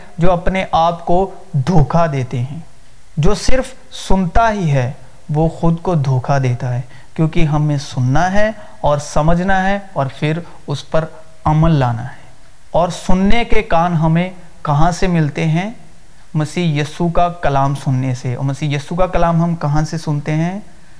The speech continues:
کلیسیا میں سے اور خداوند کے خادموں سے۔ اور جب وہ کلام ہمارے اندر دل میں اچھے سے بیٹھتا ہے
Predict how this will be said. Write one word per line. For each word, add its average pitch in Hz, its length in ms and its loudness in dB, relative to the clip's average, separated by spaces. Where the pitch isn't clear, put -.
کلیسیا 151 400 0
میں 135 180 0
سے 156 200 -4
اور 135 140 -2
خداوند 135 400 -2
کے 151 160 -4
خادموں 123 520 -2
سے۔ - 80 -12
اور 151 140 2
جب 196 300 4
وہ 175 220 4
کلام 190 440 0
ہمارے 175 480 2
اندر 175 440 2
دل 185 340 2
میں 151 340 2
اچھے 175 340 0
سے 175 140 0
بیٹھتا 143 600 0
ہے 120 200 -2